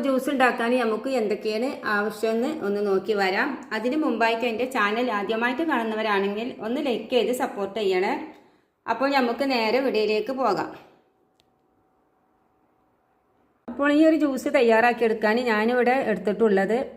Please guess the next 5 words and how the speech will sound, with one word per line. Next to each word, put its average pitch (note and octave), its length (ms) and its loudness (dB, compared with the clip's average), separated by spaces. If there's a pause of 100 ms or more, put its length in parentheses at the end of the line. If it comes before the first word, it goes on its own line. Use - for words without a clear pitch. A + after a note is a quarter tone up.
പഴുത്ത G3 320 0 (140)
കർമൂസയാണ്. F#3+ 720 2 (580)
പിന്നെ C4+ 220 0 (100)
വേണ്ടത് A3 340 2 (200)
പാലാണ്, G3 580 4